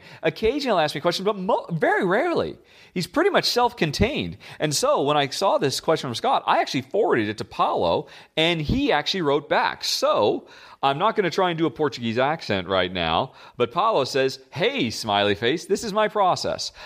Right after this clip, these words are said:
I start watching the video and listen to Richard's explanation of how the game plays." When any of these things happen, one, Richard says something I find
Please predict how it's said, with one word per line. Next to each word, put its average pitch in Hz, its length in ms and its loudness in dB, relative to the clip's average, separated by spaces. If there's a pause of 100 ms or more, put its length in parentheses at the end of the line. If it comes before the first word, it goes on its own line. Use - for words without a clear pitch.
(120)
I 95 60 -6
start 175 340 0
watching 196 320 0
the 214 80 0
video 127 360 2
and 120 100 -4
listen 226 240 0
to 233 80 2
Richard's 165 360 -2
explanation 139 680 0
of 110 100 -2
how 139 360 0 (240)
the 131 100 0
game 117 300 0
plays." 123 460 0 (760)
When 135 220 2
any 180 280 2
of 226 120 0
these 233 280 0
things 226 300 -2
happen, 151 460 -2 (180)
one, 107 460 0 (320)
Richard 180 420 -2
says 226 300 0
something 202 480 -2
I 143 260 2
find 131 500 0